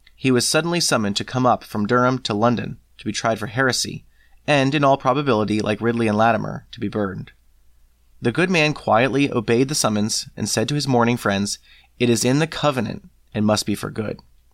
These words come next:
On his journey from Durham to London, his horse fell and his leg was broken,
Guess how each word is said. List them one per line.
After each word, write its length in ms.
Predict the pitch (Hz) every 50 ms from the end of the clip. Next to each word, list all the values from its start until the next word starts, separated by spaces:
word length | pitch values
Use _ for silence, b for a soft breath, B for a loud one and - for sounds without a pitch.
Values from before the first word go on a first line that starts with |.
| _ _ _ b b b b b b b b
On 120 | 131 131 131
his 120 | 123 117
journey 300 | - - 139 143 156 170
from 200 | 151 - 135 120
Durham 280 | 113 127 127 135 143 143
to 120 | - 127
London, 420 | 113 120 135 139 127 101 95 101 -
his 200 | - 113 101 -
horse 280 | - 117 117 - -
fell 380 | - - 117 110 123 160 175 - b b b b b b
and 160 | b - 123
his 120 | 127 113 -
leg 180 | 123 131 127
was 100 | 123 113
broken, 480 | - - 120 120 131 - - - - -